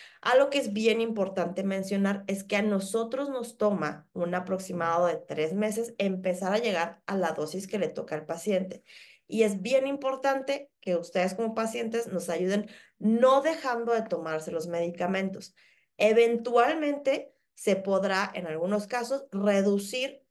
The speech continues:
la dosis de medicamentos o el número de medicamentos,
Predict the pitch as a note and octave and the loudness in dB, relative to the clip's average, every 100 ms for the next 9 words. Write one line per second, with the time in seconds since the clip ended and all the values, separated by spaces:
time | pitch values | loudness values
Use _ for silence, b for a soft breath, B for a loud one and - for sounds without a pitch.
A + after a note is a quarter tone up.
0 | _ _ _ F#3+ F3 F3 F3 G#3 G3+ F3+ | _ _ _ -2 0 4 2 2 0 2
1 | E3+ F3 F#3 G3 A3 A#3 D4 - _ F3 | 0 -2 -2 0 0 -2 -6 -6 _ 0
2 | E3+ D#3+ E3+ F3 F3 F3 F#3+ A3 A#3 D4+ | 2 2 0 2 2 4 4 0 0 -2
3 | D#4+ C#4 D4 F#4 | 0 -2 -4 -8